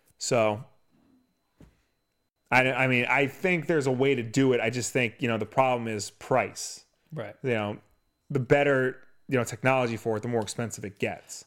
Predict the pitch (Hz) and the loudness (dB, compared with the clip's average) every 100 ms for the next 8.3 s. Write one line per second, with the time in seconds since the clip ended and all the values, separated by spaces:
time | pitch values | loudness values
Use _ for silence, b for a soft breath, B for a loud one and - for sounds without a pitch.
0 | - 165 160 156 165 165 170 160 156 160 | -4 0 0 -2 -2 0 2 2 2 0
1 | 147 - 190 160 147 123 - 135 123 127 | -6 0 2 2 0 -2 -2 -2 -2 -2
2 | 107 101 - _ _ _ _ _ _ _ | -4 -4 -14 _ _ _ _ _ _ _
3 | _ _ 147 135 127 117 113 117 110 110 | _ _ 0 0 0 -8 -2 -2 -2 -4
4 | 113 117 113 117 123 113 113 120 113 113 | -4 -4 -6 -4 -2 -2 -2 -2 -4 -4
5 | - 123 117 120 - 147 135 117 117 160 | -6 -4 -4 -4 -2 0 2 0 -4 -4
6 | 139 139 139 131 120 117 113 - 113 - | 2 4 4 0 -2 -4 -4 -4 -10 -10
7 | 107 120 - 101 101 - - _ _ _ | -8 -8 -8 -12 -12 -16 -20 _ _ _
8 | - 123 104 | -4 0 -2